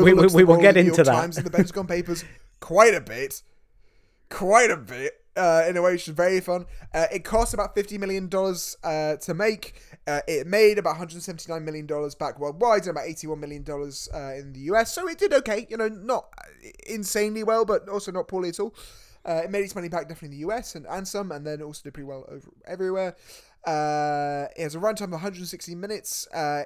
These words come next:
Speaker 2: it stars, it, the cast is great. Uh,
Speaker 1: Oh, the cast
Speaker 2: the,
Speaker 1: is
Speaker 2: it, it
Speaker 1: insane.
Speaker 2: stars Meryl Streep, Tom Hanks, Sarah Paulson, Bob Odenkirk,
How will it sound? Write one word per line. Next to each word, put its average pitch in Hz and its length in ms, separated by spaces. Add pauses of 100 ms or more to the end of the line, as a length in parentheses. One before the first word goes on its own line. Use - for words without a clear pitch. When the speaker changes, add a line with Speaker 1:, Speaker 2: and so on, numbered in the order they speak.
Speaker 2:
it 170 180
stars, 208 600 (100)
it, 196 220
the 220 60
cast 320 360
is 196 100
great. 117 440 (520)
Uh, 156 420 (120)
Speaker 1:
Oh, 175 80
the 160 80
cast 208 280
Speaker 2:
the, 190 40
Speaker 1:
is 190 60
Speaker 2:
it, 131 80
it 104 80 (340)
Speaker 1:
insane. 202 160
Speaker 2:
stars 202 300
Meryl 240 280
Streep, 208 200
Tom 240 240
Hanks, 196 380 (800)
Sarah 247 380
Paulson, 185 540
Bob 240 160
Odenkirk, 180 480